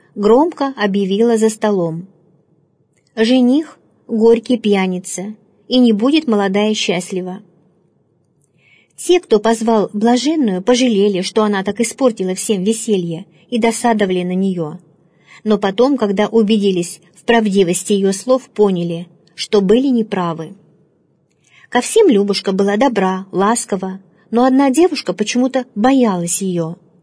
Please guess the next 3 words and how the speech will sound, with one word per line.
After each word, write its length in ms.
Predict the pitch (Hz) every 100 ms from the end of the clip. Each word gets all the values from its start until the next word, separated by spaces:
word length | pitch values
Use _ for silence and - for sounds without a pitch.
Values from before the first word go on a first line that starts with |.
| _ _ _ _ _ _
Боялась 600 | 208 233 285 285 277 - _ _
Любушкиной 600 | 220 262 269 - 254 233
прозорливости. 1000 | 233 240 277 269 180 165 165 - 165